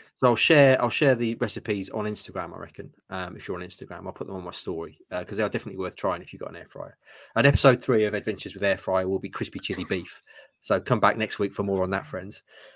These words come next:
Um, all that leaves me then to say is the usual stuff. Please support our sponsors. Use the code coa at manscaped dot com for twenty percent off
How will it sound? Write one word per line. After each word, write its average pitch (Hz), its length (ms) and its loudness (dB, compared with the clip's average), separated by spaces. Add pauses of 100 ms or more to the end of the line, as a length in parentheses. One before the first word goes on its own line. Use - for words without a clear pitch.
(140)
Um, 127 320 8 (120)
all 147 100 8
that 147 80 8
leaves 139 160 4
me 135 60 2
then 123 160 2
to - 60 -10
say 120 220 4
is 113 60 -2
the 101 80 -8
usual 120 300 -2
stuff. 117 440 0
Please - 200 0
support 120 180 -2
our 107 80 2
sponsors. - 400 -8
Use 104 100 -4
the 104 60 -12
code 98 240 -4
coa 98 240 0
at 95 120 -4
manscaped 95 500 -6
dot - 160 -12
com 98 180 -8
for - 120 -20
twenty 101 200 -10
percent - 260 -14
off 95 200 -8